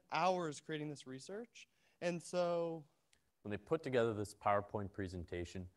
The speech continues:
Speaker 2: they present it in front of their fund, and thirty minutes later, it's never seen again.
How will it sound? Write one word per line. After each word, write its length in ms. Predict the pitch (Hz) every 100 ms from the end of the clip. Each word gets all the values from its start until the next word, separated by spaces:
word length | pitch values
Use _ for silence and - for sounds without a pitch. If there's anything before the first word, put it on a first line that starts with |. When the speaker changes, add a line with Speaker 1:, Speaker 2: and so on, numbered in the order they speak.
| _
Speaker 2:
they 80 | 95
present 400 | - 90 117 123
it 20 |
in 80 | 110
front 220 | 107 110
of 80 | 101
their 120 | 95
fund, 400 | 92 - 90 90 90 _ _
and 80 | 78 -
thirty 220 | 127 113
minutes 380 | 107 98 95 -
later, 420 | 95 90 87 90 - -
it's 160 | -
never 260 | 95 98 92
seen 280 | - 92 82
again. 260 | 78 82